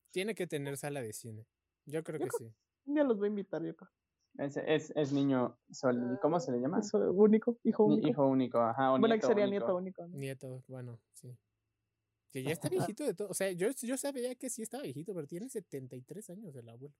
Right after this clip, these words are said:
Speaker 2: ¿Qué?
Speaker 3: ¿Dieron su edad?
Speaker 1: Sí. Sí, sí. Y es como de,
Speaker 2: Ah.
Speaker 1: "¿What?". <laughs>
Speaker 2: Un señor.
Speaker 1: Sí, sí, sí.
Speaker 3: Guau.
Speaker 2: Qué
Speaker 3: Oye,
Speaker 2: buen humor.
Speaker 3: también,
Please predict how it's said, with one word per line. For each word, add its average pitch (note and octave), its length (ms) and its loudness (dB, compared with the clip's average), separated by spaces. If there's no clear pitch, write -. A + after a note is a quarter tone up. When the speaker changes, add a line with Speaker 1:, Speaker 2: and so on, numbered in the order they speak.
Speaker 2:
¿Qué? D4 220 6
Speaker 3:
¿Dieron E3+ 300 2
su C#3+ 100 -2
edad? D#3+ 160 0
Speaker 1:
Sí. C3 240 -4
Sí, C3+ 220 -12
sí. C3 260 -16
Y C3 60 -12
es B2+ 100 -10
como B2+ 260 -10
de, - 20 -12
Speaker 2:
Ah. A2 160 -8
Speaker 1:
"¿What?". F3 260 -14
<laughs> F3 420 -6
Speaker 2:
Un A3 60 0
señor. A3+ 400 4
Speaker 1:
Sí, D3 240 -12
sí, C#3+ 200 -12
sí. C#3+ 120 -6
Speaker 3:
Guau. C3 200 4
Speaker 2:
Qué F3+ 80 6
Speaker 3:
Oye, - 20 6
Speaker 2:
buen G3 200 6
humor. - 20 2
Speaker 3:
también, D#3+ 440 2